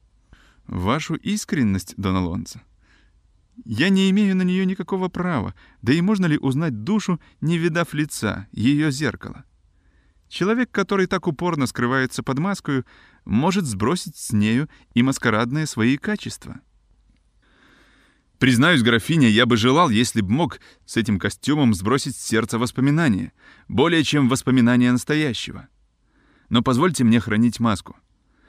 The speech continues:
Может быть, для обета своим товарищам, может быть, в подражание дамам,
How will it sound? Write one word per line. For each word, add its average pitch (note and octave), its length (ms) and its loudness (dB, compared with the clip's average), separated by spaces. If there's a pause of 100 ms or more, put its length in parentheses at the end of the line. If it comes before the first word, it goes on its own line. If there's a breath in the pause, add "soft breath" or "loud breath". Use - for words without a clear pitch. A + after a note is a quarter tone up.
(220 soft breath)
Может D3 300 2
быть, G2+ 300 0
для G2 200 0
обета A#2 300 0
своим G2+ 300 0
товарищам, G#2+ 580 -2 (380 soft breath)
может C3+ 400 2
быть, C3+ 200 2
в - 100 -18
подражание A#2+ 600 2
дамам, A2 460 2